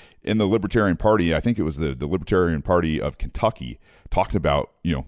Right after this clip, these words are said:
"Show us your papers," right? Like, this is on par with nineteen, late nineteen thirties Germany. He started talking about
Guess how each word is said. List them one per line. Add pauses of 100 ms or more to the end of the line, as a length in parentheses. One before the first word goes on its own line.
(140)
"Show
us
your
papers,"
right?
Like,
this
is
on
par (320)
with (640)
nineteen,
late
nineteen
thirties (200)
Germany. (2250)
He
started
talking
about